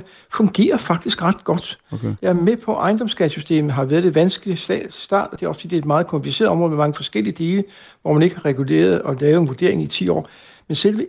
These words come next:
Speaker 1: indkomstskattesystemet, opkrævning af
Speaker 2: Mm.
Speaker 1: indkomstskat, er for langt, langt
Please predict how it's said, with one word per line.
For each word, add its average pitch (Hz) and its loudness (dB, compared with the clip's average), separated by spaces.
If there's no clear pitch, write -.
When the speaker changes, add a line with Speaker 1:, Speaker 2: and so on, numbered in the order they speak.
Speaker 1:
indkomstskattesystemet, 156 -2
opkrævning 196 0
af 175 -2
Speaker 2:
Mm. - 0
Speaker 1:
indkomstskat, 208 2
er 190 -4
for 202 -4
langt, 240 0
langt 208 0